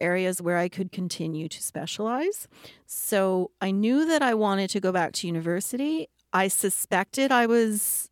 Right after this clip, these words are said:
autistic myself, and I decided to pursue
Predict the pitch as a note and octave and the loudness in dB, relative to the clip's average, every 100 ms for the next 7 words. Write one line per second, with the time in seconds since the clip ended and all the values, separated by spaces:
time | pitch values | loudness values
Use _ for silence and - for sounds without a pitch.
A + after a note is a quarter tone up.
0 | - G3 G3 G3+ F#3 - G3+ G3+ F3+ F3+ | 0 0 2 0 0 -2 -2 0 0 -2
1 | - E3+ F#3 C#4 - - - - - _ | 0 0 0 -2 -10 -20 -20 -20 -20 _
2 | _ - F#3 F#3 F3+ F3 F3 - F3 F3 | _ -2 2 2 2 0 -2 -2 -2 -2
3 | F3 E3+ E3+ F3+ - - - F3 - - | -2 -2 -2 -2 -6 -10 -8 -6 -6 -6
4 | G3 F3+ E3+ F3 | -4 -2 -2 -4